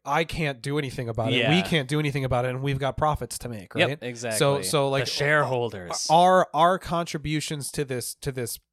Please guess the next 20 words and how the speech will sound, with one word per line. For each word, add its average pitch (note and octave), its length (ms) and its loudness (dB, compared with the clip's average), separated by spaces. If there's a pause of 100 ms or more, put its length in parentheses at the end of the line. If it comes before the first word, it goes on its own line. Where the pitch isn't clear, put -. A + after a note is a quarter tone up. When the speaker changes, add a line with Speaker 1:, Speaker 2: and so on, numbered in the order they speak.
(260)
Speaker 1:
pool A#2 560 -4 (280)
of A2 280 -8
problems B2 800 -2
Speaker 2:
Mm-hmm. A#2+ 420 -10
Speaker 1:
are C#3+ 140 2
minor, D3 880 -2
right, C3+ 320 0 (420)
on D#3+ 280 4
their D3+ 260 0
own. B2 380 -2
But C3+ 180 -2
when, D3+ 140 2
Speaker 2:
Yeah. B2 180 -6
Speaker 1:
when C#3 240 -2
hundreds D#3+ 480 -2
of D3 80 -8
companies, D3+ 480 -6
that's E3+ 380 0
where F3 160 2
the, D#3 120 2